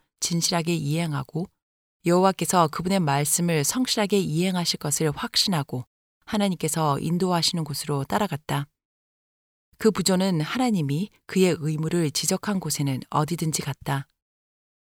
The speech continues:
그는 두려움 없이 광야를 통과했다. 그는 하나님은 말씀하셨고 나는 그분의 음성에 순종하고 있다. 그분께서 지도하시고 그분께서 나를 보호하실 것이라는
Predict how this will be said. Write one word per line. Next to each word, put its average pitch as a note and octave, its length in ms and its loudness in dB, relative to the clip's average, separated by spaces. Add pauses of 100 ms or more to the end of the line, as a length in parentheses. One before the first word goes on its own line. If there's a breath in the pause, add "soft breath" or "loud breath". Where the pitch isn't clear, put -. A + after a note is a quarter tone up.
(260)
그는 G#3 260 6
두려움 G3+ 440 4
없이 D3+ 380 2
광야를 F3+ 440 0
통과했다. E3 760 -2 (760)
그는 D#3+ 440 2
하나님은 G#3+ 500 2
말씀하셨고 D3 920 -2 (380)
나는 F3 280 4
그분의 F3 380 -2
음성에 D3 600 -2
순종하고 G#3+ 540 0
있다. C3+ 380 -4 (960)
그분께서 G#3+ 440 2
지도하시고 D#3 840 2 (480)
그분께서 F3 640 2
나를 E3 220 2
보호하실 F#3 560 2
것이라는 D3+ 600 -2